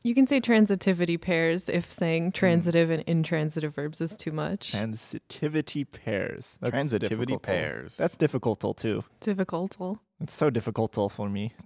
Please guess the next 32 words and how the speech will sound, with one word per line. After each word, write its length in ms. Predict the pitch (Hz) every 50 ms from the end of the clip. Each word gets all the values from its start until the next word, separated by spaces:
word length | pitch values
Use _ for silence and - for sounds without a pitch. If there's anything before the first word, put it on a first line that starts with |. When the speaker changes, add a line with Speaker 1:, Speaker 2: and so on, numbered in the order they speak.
| _ _
Speaker 2:
So 140 | - - 139
anyways, 260 | 185 156 113 107 135
what 80 | 139
do 60 | 151 160
you, 180 | 151 131 95 78
what 120 | 123 131
do 60 | 156
you 80 | 165 131
have 220 | 117 127 156 190
for 160 | - - 92
us? 160 | 78 78 - -
Do 80 | -
you 80 | 143 139
have 80 | 135
an 60 | 123 -
introduction 640 | - 135 - - 131 113 117 117 113 - - 135 120
on 160 | 113 110 110
what 220 | 110 113 113 107 -
transitive, 460 | - - 117 117 117 117 117 117 113
intransitive 480 | 113 113 - 120 117 117 104 113 110 107
verbs 320 | 165 160 156 143 147 -
are? 300 | 143 139 135 135 143 143 - -
Something 340 | - - 139 120 127 127 120
like 200 | 120 117 - -
that? 260 | 123 123 120 117 - - -
Something 360 | - - 156 156 151 143 135 110
to, 240 | 123 113 107 - - - -
to 120 | - - 110
get 300 | 104 - 135 123 - - _ _ _ _ - -
us 240 | 107 98 - -
into 440 | - 76 120 120 113 110 - - 110
this, 320 | 101 104 107 - - -